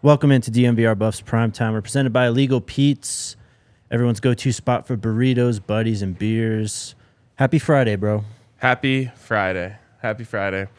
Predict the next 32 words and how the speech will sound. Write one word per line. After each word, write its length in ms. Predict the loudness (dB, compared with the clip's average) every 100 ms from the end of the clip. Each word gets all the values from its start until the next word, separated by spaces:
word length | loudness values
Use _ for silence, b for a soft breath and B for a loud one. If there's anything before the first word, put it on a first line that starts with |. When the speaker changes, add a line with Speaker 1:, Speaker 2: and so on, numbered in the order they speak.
| b b _
Speaker 2:
Um, 440 | -2 0 -2 -4 -10 _ _ -4
I 80 |
said 160 | 0 0
this 140 | 0
on 60 | -2
the 40 |
Broncos 380 | 0 0 -2 -6
show. 200 | -2 -2
I'm 120 | -2
saying 220 | -2 -2 -2
it 20 |
on 160 | -2
this 100 | -4
show. 320 | -4 -4 -2 -2
I 80 |
need 160 | -4 -4
as 100 | -4
many 240 | -2 -2
people 360 | -4 -6 -4 -4
in 80 | -4
the 80 | -6
world 400 | -4 -4 -4 -8
to 80 |
know 480 | -6 -4 -4 -4 -8 -12 _ _ _ _ _ -4
that 300 | 0 0 -2
I 200 | -2 0
am 260 | 0 -2 -2
hitting 240 | -2 0
my 140 | -2
peak 420 | -4 -10 -10 -16 -14
this 180 | -12
weekend. 400 | -12 -12 -12 -12